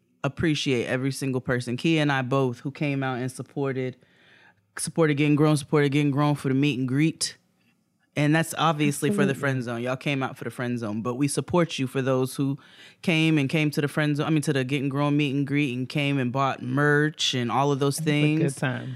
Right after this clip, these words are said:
Speaker 1: And
Speaker 2: A
Speaker 1: a
Speaker 2: real, real good time.
Speaker 1: And a huge thank you to our siblings for inviting us along. This is a fun ride so far. We're, it's, uh, this the first stop, but,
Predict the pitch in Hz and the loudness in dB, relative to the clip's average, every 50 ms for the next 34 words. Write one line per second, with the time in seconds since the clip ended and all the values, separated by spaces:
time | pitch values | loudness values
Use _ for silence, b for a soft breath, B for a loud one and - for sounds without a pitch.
0 | 127 - - 151 165 165 160 147 143 143 143 143 135 135 123 147 135 - - 113 | -12 -8 -2 0 2 2 2 0 -2 -4 -4 -4 -6 -6 -6 -6 -8 -8 -8 -10
1 | - - 165 - 170 175 185 196 - 226 233 254 262 254 - - 202 196 240 240 | -12 -10 -8 -4 -2 0 0 0 0 0 0 0 0 -2 -4 -2 -2 -2 -2 -2
2 | - 226 202 - - 208 190 180 185 185 185 185 180 180 - - 277 269 269 285 | -2 -4 -4 -2 0 2 2 4 4 2 2 2 0 0 -2 -2 -2 -2 0 2
3 | 277 262 240 - - - 269 262 262 240 233 240 277 294 277 269 269 262 - 262 | 2 2 0 0 -2 0 2 2 2 2 2 2 2 2 2 0 0 0 0 0
4 | 247 247 254 302 302 196 165 160 185 208 240 226 202 214 - 226 220 214 214 208 | 2 2 2 2 4 2 2 2 0 0 0 2 0 0 2 2 2 2 2 2
5 | 208 208 226 208 196 - 208 180 165 - 156 135 123 120 113 104 131 156 160 151 | 2 2 2 0 0 0 0 0 0 2 0 0 0 0 -2 0 0 2 2 2
6 | 147 147 - 156 131 135 156 151 139 156 151 - - 151 - 170 175 196 196 - | 0 -2 -2 -2 0 0 0 2 2 0 -2 0 -4 -2 0 0 0 0 0 -4
7 | - - 190 165 165 196 220 - 143 135 156 151 147 143 - - | -6 -2 0 0 0 0 -2 -4 -6 -2 0 0 0 0 -2 -6